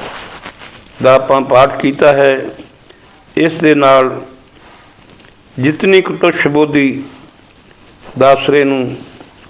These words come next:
ਆਪ ਜੀ ਨੇ ਬਖਸ਼ਿਸ਼ ਕੀਤੀ ਹੈ, ਉਹ ਸੰਸਾਰ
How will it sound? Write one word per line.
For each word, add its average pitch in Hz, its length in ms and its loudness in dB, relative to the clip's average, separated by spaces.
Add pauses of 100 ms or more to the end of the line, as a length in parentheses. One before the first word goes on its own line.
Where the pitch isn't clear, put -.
ਆਪ 143 220 4
ਜੀ 143 100 2
ਨੇ 147 140 2
ਬਖਸ਼ਿਸ਼ 131 400 -4
ਕੀਤੀ 131 400 -2
ਹੈ, 120 320 0 (1400)
ਉਹ 147 100 0 (400)
ਸੰਸਾਰ 131 680 2